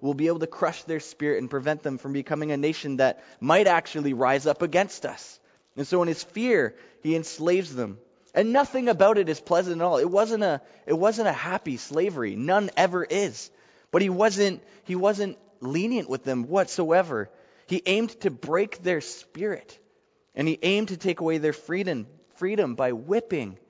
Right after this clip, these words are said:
and beating them. And he makes them work incredibly hard.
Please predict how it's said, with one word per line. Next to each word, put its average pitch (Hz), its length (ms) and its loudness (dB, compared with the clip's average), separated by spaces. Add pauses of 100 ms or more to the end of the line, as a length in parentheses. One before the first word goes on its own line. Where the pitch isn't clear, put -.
(220)
and 127 160 -6
beating 180 380 -2
them. 107 240 -4 (480)
And - 100 -2
he 185 80 4
makes 220 260 2
them 214 140 0
work 196 220 0
incredibly 190 800 0
hard. 156 480 -2